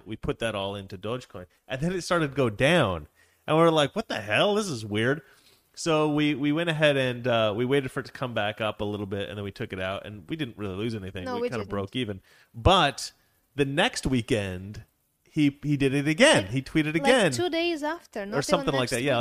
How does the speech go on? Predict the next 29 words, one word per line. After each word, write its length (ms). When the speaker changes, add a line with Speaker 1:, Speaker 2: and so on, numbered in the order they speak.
Speaker 1:
like, 40
two 160
days 220
after 300
or 20
something 160
like 140
that. 160
He 80
goes 280
ahead 160
and 40
he 40
tweets 240
again, 180
and 100
we 80
look 180
at 60
it 40
and 80
we're 60
like, 240
"Meh, 240
that's 220
not 120
gonna 140
do 140
anything." 260